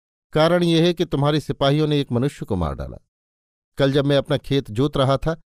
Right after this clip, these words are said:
तो पास से एक अर्थी देखी। मैंने पूछा, "कौन मर गया?" एक स्त्री ने कहा कि विजय के सिपाहियों ने युद्ध में मेरे पति को मार डाला। मैं तो आज तक केवल ये समझता था कि सिपाही बैंड बजाया करते हैं, परंतु वे तो मनुष्य की जान मारने लगे।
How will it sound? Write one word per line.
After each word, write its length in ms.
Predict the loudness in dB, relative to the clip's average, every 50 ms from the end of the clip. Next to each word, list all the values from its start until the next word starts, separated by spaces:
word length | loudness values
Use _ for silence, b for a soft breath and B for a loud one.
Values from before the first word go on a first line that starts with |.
| _ _ _ _ _ _ _ _
तो 80 | -6
पास 260 | -2 0 2 2 0
से 200 | 0 -2 -2 -2
एक 120 | -2 -2 -2
अर्थी 300 | -2 -2 -2 0 -2 -2
देखी। 340 | -2 -2 -4 -6 -12 -20 -20 _ _ _ _ _ _ _ _ _ _ _ -4
मैंने 260 | -2 0 0 0 0
पूछा, 380 | -2 -2 -4 -4 -2 -2 -4
"कौन 260 | -2 0 0 0 0 0
मर 180 | 0 -2 -2
गया?" 180 | -4 -8 -12 -12 -16 _ _ _ _ _ _ _ _ _ _ _ _ -4 -2
एक 220 | -2 -2 0 -2
स्त्री 240 | -4 -2 -2 -2 0
ने 120 | 0 0
कहा 220 | 0 0 0 0 0
कि 120 | 0 0
विजय 300 | 0 0 0 0 0 0
के 120 | -2 -4
सिपाहियों 440 | -6 -6 -6 -2 0 0 0 0 0
ने 180 | 0 0 0 0
युद्ध 200 | 0 0 0 -2
में 160 | -2 0 0
मेरे 200 | 0 0 0 0
पति 300 | -2 -2 -4 -2 -2 -4
को 120 | -4 -2
मार 180 | -4 -4 -6 -6
डाला। 260 | -8 -10 -14 -16 -18 -20 _ _ _ _ _ _ _ _ _ _ _ _ _ _ -2
मैं 120 | -2 -2 0
तो 140 | 2 2
आज 260 | 2 2 2 0 -2 -4
तक 220 | -6 -6 -6 _
केवल 300 | _ -4 -2 -2 0 0
ये 140 | 0 -2 -2
समझता 420 | -2 -2 -2 -2 -2 -2 -4 -4
था 180 | -2 -2 -2 -4 -6 _ _ _ _ _ _ _ _
कि 100 | -6 -4
सिपाही 400 | -2 -2 -2 0 0 2 2 0
बैंड 260 | 0 0 0 0 0
बजाया 360 | 0 0 0 0 -2 -4 -6
करते 300 | -8 -10 -12 -14 -12 -12
हैं, 180 | -10 -10 -12 -14 _ _ _ _ _ _ _ _ _ _ _ -4
परंतु 340 | -2 0 0 -2 -2 -2
वे 120 | 0 0 -2
तो 100 | 0 -2
मनुष्य 380 | -2 0 -2 -2 -4 -6 -12 _
की 80 | -10
जान 220 | -4 -2 -2 -2 -2
मारने 360 | -2 -4 -4 -4 -6 -10 -12
लगे। 340 | -12 -14 -16 -16 -20 -20